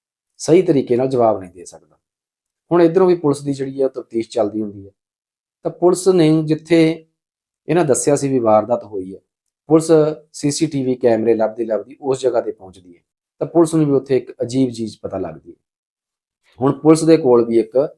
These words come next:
ਅਹਿਮ ਸਬੂਤ ਆ ਗਿਆ ਸੀ। ਇੱਧਰੋਂ ਮਾਂ-ਬਾਪ ਨੂੰ ਵੀ ਸ਼ੱਕ ਹੋ ਗਿਆ ਸੀ ਵੀ ਇਹ ਕੀ ਚੱਕਰ ਹੈ ਸਾਰਾ। ਤਾਂ ਜਿਹੜੇ ਮਾਂ-ਬਾਪ ਹੁੰਦੇ ਨੇ, ਆਪਣੇ ਦੂਜੇ ਮੁੰਡੇ ਨੂੰ ਲੈ ਕੇ ਪੁਲਿਸ ਸਟੇਸ਼ਨ ਪਹੁੰਚਦੇ ਨੇ।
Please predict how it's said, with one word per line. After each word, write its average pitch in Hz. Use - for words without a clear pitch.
ਅਹਿਮ 147
ਸਬੂਤ 110
ਆ 98
ਗਿਆ 90
ਸੀ। 85
ਇੱਧਰੋਂ 170
ਮਾਂ-ਬਾਪ 127
ਨੂੰ 127
ਵੀ 123
ਸ਼ੱਕ -
ਹੋ 135
ਗਿਆ 127
ਸੀ 117
ਵੀ 131
ਇਹ 147
ਕੀ 143
ਚੱਕਰ 123
ਹੈ 123
ਸਾਰਾ। 107
ਤਾਂ 143
ਜਿਹੜੇ 160
ਮਾਂ-ਬਾਪ 131
ਹੁੰਦੇ 117
ਨੇ, 117
ਆਪਣੇ 123
ਦੂਜੇ 117
ਮੁੰਡੇ 110
ਨੂੰ 104
ਲੈ 90
ਕੇ 117
ਪੁਲਿਸ 139
ਸਟੇਸ਼ਨ 113
ਪਹੁੰਚਦੇ 90
ਨੇ। -